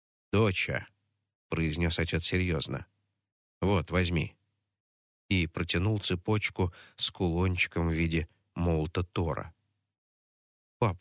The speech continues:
что это?» настороженно спросила я, ибо отец и раньше пытался подсунуть мне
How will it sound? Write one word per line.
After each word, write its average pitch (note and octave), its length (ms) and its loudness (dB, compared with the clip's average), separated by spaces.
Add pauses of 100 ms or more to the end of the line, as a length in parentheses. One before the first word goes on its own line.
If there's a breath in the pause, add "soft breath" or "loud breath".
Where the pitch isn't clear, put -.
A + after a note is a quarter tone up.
(200)
что - 240 -2
это?» E2+ 340 -4 (280 loud breath)
настороженно F2 600 0
спросила F2+ 540 -2
я, G2 360 -4 (540)
ибо F#2 280 2 (300 loud breath)
отец G#2+ 400 0
и C#3 40 4
раньше D3 440 2
пытался F2 500 0
подсунуть F#2 540 0
мне F2+ 240 2